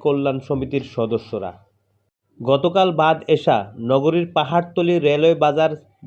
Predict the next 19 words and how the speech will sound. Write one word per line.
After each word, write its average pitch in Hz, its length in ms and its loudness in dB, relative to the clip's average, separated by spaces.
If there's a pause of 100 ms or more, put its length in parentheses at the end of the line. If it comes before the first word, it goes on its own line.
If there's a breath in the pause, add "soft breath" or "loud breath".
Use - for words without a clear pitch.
জামে 135 340 2
মসজিদে 151 400 0 (200)
উক্ত - 220 -8 (180)
দোয়া 135 280 4
মাহফিলটি 135 500 0 (260)
অনুষ্ঠিত 131 460 -2 (120)
হয়। 90 180 -10 (1120)
এতে 160 240 2 (180)
উপস্থিত 196 400 -2 (100)
ছিলেন 202 240 2 (200)
চট্টগ্রাম 175 500 -2 (100)
মহানগর 170 460 0 (240)
যুবদলের 156 460 0 (120)
সাবেক 151 280 0 (120)
সভাপতি 151 480 -2 (200)
মোশাররফ 139 500 0
হোসেন 131 240 -4 (120)
দীপ্তি, 101 420 -12 (480 soft breath)
সাবেক 165 300 0